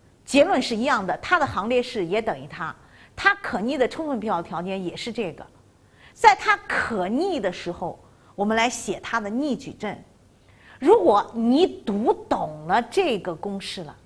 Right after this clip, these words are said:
这个就写出来了。你可以自己先写一下，然后再和我对一下，看看你写的对不对。好，呃，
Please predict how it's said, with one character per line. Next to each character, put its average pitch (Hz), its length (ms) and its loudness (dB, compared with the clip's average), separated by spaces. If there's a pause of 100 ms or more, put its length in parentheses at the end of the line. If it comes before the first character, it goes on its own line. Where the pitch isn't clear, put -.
(560)
这 262 200 2
个 175 120 -6
就 180 100 -12
写 123 220 -12
出 160 140 -16
来 143 100 -18
了。 - 60 -20 (640)
你 233 180 2
可 277 180 -2
以 349 60 6
自 339 180 -6
己 208 80 -8
先 262 220 -4
写 - 220 -8
一 - 120 -18
下， 185 240 -8 (200)
然 208 120 0
后 226 80 -4
再 208 140 -6
和 196 160 -10
我 165 100 -8 (140)
对 233 140 -4
一 147 80 -8
下， - 280 -14
看 - 160 -14
看 180 160 -14
你 175 60 -10
写 180 180 -12
的 - 100 -18
对 196 140 -6
不 160 80 -6
对。 - 160 -10 (520)
好， - 360 -6 (1200)
呃， 254 380 6